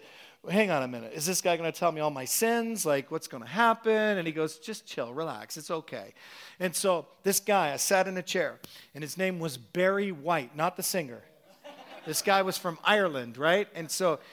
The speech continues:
he just put his hands on me, and he started speaking Irish. I mean, he's like, "Hey, the Lord will tell you," and, and, uh, and I, I,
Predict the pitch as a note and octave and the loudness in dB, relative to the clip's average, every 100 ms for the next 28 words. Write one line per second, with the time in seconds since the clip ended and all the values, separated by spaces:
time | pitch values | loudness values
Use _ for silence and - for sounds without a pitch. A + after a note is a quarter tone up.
0 | - F#3+ G3 F#3+ A3 G3 - G3 G3 G3+ | -6 -2 -2 -2 -2 -2 0 -2 0 0
1 | G3 G3 G3+ E3 D3+ G3 F3+ F3+ - F#3+ | 0 0 -4 -4 -4 0 0 -2 -4 -4
2 | F#3 E3+ E3 B2 A2+ D#3 D3+ D3 C#3 C#3 | 0 0 0 -2 -4 -4 -4 -6 0 2
3 | C3+ E3 G#3+ G#3 E3+ F3 G#3 F3 G3+ G3+ | 4 4 2 -2 0 2 2 0 0 2
4 | F#3 D#3+ F3+ G#3 A3+ A3 D#3+ - - - | 4 4 2 2 4 4 2 -2 -8 2
5 | F#3 F3+ E3+ F3+ D#3+ C#3+ - - - - | 6 6 6 6 6 4 -2 -16 0 4
6 | F#3+ E3+ F#3 - - F#3+ | 4 4 0 0 2 2